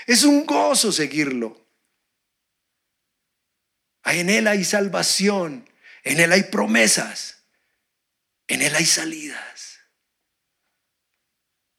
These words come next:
Así como en el matrimonio, yo he decidido seguir a mi esposa. Yo tengo que estar buscando cómo enamorarla.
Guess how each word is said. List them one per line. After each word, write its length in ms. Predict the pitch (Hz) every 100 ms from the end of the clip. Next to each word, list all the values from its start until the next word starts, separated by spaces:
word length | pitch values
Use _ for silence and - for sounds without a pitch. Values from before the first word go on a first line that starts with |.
| _ _ _ _ _ _ _ _ _ _ _ _ _ _ _ _ _ _ _ _ _ _ -
Así 300 | - - 165
como 240 | 208 185
en 60 | 165
el 100 | 151
matrimonio, 840 | 147 147 143 151 185 180 139 - - _ _ -
yo 160 | 160
he 40 | 180
decidido 460 | 190 - 175 185
seguir 640 | 175 - 156 135 131 190 214
a 60 |
mi 100 | 180
esposa. 500 | 135 - 196 185 - - - _ _ _ _ _ _ _ _ _
Yo 180 | - 170
tengo 300 | 170 196 208
que 80 | 175
estar 240 | 160 180
buscando 640 | 170 175 - 160 156 147 -
cómo 240 | 139 165
enamorarla. 760 | 156 147 113 120 165 165 -